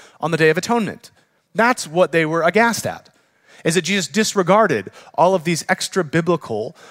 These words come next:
rules that didn't apply to him. And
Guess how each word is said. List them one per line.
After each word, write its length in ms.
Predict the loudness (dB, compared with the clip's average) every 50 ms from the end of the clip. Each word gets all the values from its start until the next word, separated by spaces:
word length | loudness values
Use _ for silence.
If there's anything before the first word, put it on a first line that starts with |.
| -20 -16 -8
rules 440 | -2 0 2 2 2 2 0 0 -2
that 120 | -2 -2
didn't 260 | -2 -4 -4 -4 -4 -6
apply 460 | -6 -8 -6 -6 -4 -4 -2 -2 -4
to 140 | -6 -8 -10
him. 340 | -10 -12 -16 -18 -20 -20 _ _ _ _ _ _ _ _ _ _ _ _ _ _ _ _ _ _ _ -16 -6 -2
And 240 | -2 -2 -2 -4